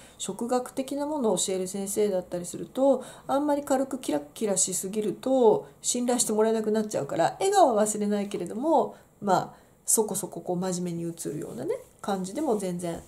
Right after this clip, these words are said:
いいと思いますし、その職業において期待される絵姿っていうのが当然あるんですよね。で、まずは第一弾、それに応えるっていうのを考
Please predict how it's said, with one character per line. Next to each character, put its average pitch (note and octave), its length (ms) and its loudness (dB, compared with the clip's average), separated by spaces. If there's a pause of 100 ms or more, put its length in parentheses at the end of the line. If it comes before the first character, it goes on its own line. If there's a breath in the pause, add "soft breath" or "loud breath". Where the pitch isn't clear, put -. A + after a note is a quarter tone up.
い F#3+ 80 -8
い F3 40 -8
と - 160 -12
思 D#3+ 160 -8
い - 20 -8
ま D#3+ 200 -8
す - 140 0
し、 - 240 -6 (680 loud breath)
そ - 140 -6
の B3+ 180 0
職 G4+ 380 4
業 F4 440 6
に A3+ 160 0
お A#3+ 120 2
い A3+ 60 0
て G3 160 -2
期 - 160 -8
待 C#4 220 6
さ C#4 160 4
れ C4+ 120 2
る C4 100 0
絵 A3+ 60 0
姿 - 420 -2
っ D3 40 -4
て D3 200 -14
い F3+ 40 -6
う F3 40 -8
の F3 100 -8
が F3 300 -6
当 G3+ 160 -8
然 G3+ 320 -8
あ F#3+ 120 -6
る - 140 -8
ん G#3+ 180 -16
で - 80 -14
す - 140 -10
よ - 80 -12
ね。 B3 200 -10 (1700 loud breath)
で、 B3+ 60 -2
ま G4 180 4
ず G4 80 4
は A3 80 6
第 G#3+ 180 4
一 G#3 140 0
弾、 E3 140 -2
そ E3+ 120 -6
れ F3 80 -4
に F3+ 100 -4
応 G#3 240 -8
え G3+ 160 2
る C#3+ 80 -4
っ - 20 -6
て E3+ 200 -8
い - 20 -2
う D#3+ 60 -4
の D#3+ 100 -8
を D#3+ 40 -10
考 F#3 220 -8